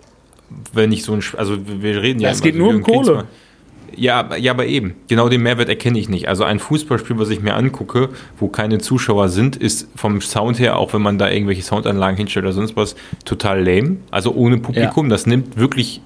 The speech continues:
Speaker 1: Freude. Dann ist es so, ähm, du, du hast zwar diese ganzen Werbeeinblendungen da und alles, okay, die, die zahlen dann ihre Kohle.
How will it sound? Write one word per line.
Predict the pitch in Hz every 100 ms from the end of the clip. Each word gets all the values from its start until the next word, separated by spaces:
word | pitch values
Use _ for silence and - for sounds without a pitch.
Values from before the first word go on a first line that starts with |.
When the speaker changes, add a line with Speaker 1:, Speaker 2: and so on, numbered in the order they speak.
| - -
Speaker 1:
Freude. | - 95 117 139 - - - - -
Dann | 110 110 139
ist | 127
es | 135 -
so, | 135 147 143 -
ähm, | 113 110 110 110 - - - -
du, | 107 104 107 98 110 110
du | 107
hast | 110 120
zwar | - 107
diese | 101 98
ganzen | 101 101 92
Werbeeinblendungen | 92 117 113 110 110 110 110 110 104
da | 104
und | 107 107
alles, | 104 107 95
okay, | 98 113 107
die, | 95 98
die | 98 104 95
zahlen | - 104
dann | 110 101 101
ihre | 104 95
Kohle. | - 113 127